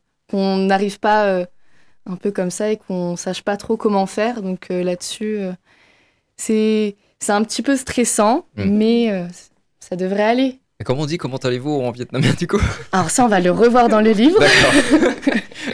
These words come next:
Speaker 1: <laughs>
Speaker 2: Pas d'interro surprise, euh, en langue, euh, ici, vous inquiétez pas. Alors, l'hôpital dans lequel vous ferez votre stage est un hôpital, euh, public. Et selon, euh, l'école, l'école, pardon, des hautes études en santé publique, euh,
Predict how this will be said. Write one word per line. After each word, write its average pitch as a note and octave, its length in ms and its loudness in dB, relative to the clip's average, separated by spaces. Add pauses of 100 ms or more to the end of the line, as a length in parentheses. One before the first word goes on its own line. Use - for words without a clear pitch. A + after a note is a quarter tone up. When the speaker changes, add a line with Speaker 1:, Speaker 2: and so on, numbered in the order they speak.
(320)
Speaker 1:
<laughs> - 240 -12
Speaker 2:
Pas B2 80 4
d'interro A#2 340 0
surprise, G#2+ 500 -2
euh, F#2 160 -2
en - 40 0
langue, G2 420 2
euh, - 60 2
ici, F#2+ 240 -4
vous F#2+ 120 -8
inquiétez F#2+ 300 -6
pas. E2+ 140 -6 (540)
Alors, G#2 160 2
l'hôpital B2+ 380 -2
dans B2 120 -4
lequel A2+ 180 -6
vous G2+ 80 -10
ferez - 160 -14
votre F#2+ 180 -8
stage - 300 -6
est F2+ 100 -12
un F2+ 100 -6
hôpital, F#2 440 -4
euh, F2 100 -2
public. B2 720 -6
Et E2 80 -8
selon, G#2+ 400 -4
euh, F#2 240 -6
l'école, A2+ 580 -4
l'école, G#2+ 380 -4
pardon, F#2+ 300 -6
des F#2 180 -8
hautes G2+ 160 -6
études G#2 260 -4
en F#2 60 -8
santé F2+ 320 -10
publique, A#2+ 380 -8
euh, F2+ 180 -4